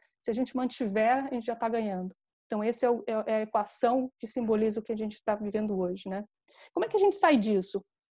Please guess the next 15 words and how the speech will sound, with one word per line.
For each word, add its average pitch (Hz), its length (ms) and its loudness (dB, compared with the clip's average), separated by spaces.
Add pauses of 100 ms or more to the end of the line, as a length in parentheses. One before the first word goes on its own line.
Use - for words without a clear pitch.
(640)
A 233 60 -4
consciência 294 580 6
do 226 120 4
deadline 226 500 4
é 254 40 0
uma 240 120 0
grande 269 520 6
ferramenta, 202 720 -2 (400)
é - 40 -4
uma 220 140 2
grande 269 280 4
aliada 214 600 2
pra 208 160 -2
gente 220 280 -4
romper 214 540 0